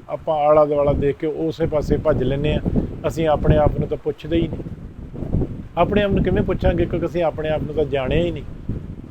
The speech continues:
ਸੋ ਆਪਣੇ ਆਪ ਨੂੰ ਜਾਣਨ ਤੋਂ ਬਿਨਾਂ ਕੁਛ ਵੀ ਤੁਸੀਂ ਜਾਣਿਆ, ਉਹ ਇੱਕ ਭਰਮ ਹੈ। ਸੋ ਇਹਨਾਂ ਗੱਲਾਂ ਨੂੰ ਆਪਣੀ ਜ਼ਿੰਦਗੀ ਵੱਲ ਵੀ ਝਾਤੀ ਮਾਰ ਕੇ ਜ਼ਰੂਰ ਦੇਖਿਓ ਕਿ ਸਾਡੇ ਅੰਦਰ ਦੀ ਇੱਛਾ ਕੀ ਹੈ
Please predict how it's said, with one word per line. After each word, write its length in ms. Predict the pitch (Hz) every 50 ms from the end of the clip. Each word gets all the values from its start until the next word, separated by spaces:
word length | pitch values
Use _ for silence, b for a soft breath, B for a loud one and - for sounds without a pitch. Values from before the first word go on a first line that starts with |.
| - - - - - -
ਸੋ 140 | - 165 151 -
ਆਪਣੇ 360 | 160 156 - 180 180 190 190
ਆਪ 240 | 180 180 170 151 175
ਨੂੰ 180 | 180 185 170
ਜਾਣਨ 400 | - 160 151 151 156 170 180 180
ਤੋਂ 140 | - 185 170
ਬਿਨਾਂ 360 | 160 170 160 165 160 160 - - - - - - - - - -
ਕੁਛ 260 | 220 240 - - -
ਵੀ 220 | 233 202 202 202 196
ਤੁਸੀਂ 320 | 165 - 196 143 180 160
ਜਾਣਿਆ, 520 | 143 156 147 143 147 151 156 156 156 - - - - - - - - -
ਉਹ 100 | 185 185
ਇੱਕ 140 | 185 - -
ਭਰਮ 420 | - - - 160 135 127 127 123 113
ਹੈ। 80 | - - - - - - - - - - - - - - - - - - - -
ਸੋ 120 | - 165
ਇਹਨਾਂ 380 | 151 160 180 196 208 208 220 208
ਗੱਲਾਂ 440 | 170 175 165 160 160 170 175 175 170
ਨੂੰ 260 | 170 175 175 165 160 - - - - - - -
ਆਪਣੀ 280 | 170 175 - 220 226
ਜ਼ਿੰਦਗੀ 320 | 196 190 170 156 156 160 165
ਵੱਲ 220 | 151 156 151 156
ਵੀ 100 | - 151
ਝਾਤੀ 320 | 139 165 170 151 - 156 147
ਮਾਰ 200 | 147 147 143 139
ਕੇ 140 | 143 147
ਜ਼ਰੂਰ 260 | 135 143 151 165 170 156
ਦੇਖਿਓ 420 | 151 147 135 - 139 139 135 123 - - - - - - - - - -
ਕਿ 100 | 175 165
ਸਾਡੇ 520 | - 160 156 147 139 156 165 165 160 151 - - _ _ - 165
ਅੰਦਰ 300 | 170 175 175 185 196 180
ਦੀ 200 | 160 175 165 156
ਇੱਛਾ 300 | 143 - - - 160 147
ਕੀ 340 | - - 147 151 156 160 156
ਹੈ 120 | 139 131